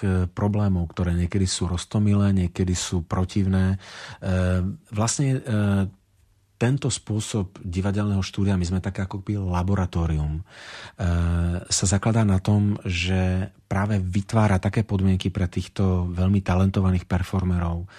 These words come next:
z celého sveta, ktoré normálne, e, v bežnom divadelnom provoze, e, nie je možné tieto podmienky vytvoriť a vlastne vďaka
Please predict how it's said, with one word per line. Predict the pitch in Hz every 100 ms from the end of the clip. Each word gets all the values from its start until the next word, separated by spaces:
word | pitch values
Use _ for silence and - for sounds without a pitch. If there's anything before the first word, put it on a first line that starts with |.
| - -
z | -
celého | 101 101
sveta, | - 95 87 90 92 - - -
ktoré | - 98 95 95
normálne, | 95 104 110 110 107 92 90 95 - - -
e, | 90 87 87 87 85 87 - _ _
v | -
bežnom | 87 82 107 123 107 98 95 98
divadelnom | 92 95 92 95 95 90 87 85
provoze, | - 90 90 90 87 85 101
e, | - - - - _ 104 87
nie | 87 92 101
je | 101
možné | 95 92 90 90 80 82
tieto | 92 87 82
podmienky | 90 92 -
vytvoriť | 85 82 90 85 90 - - -
a | -
vlastne | 85 - 95
vďaka | 92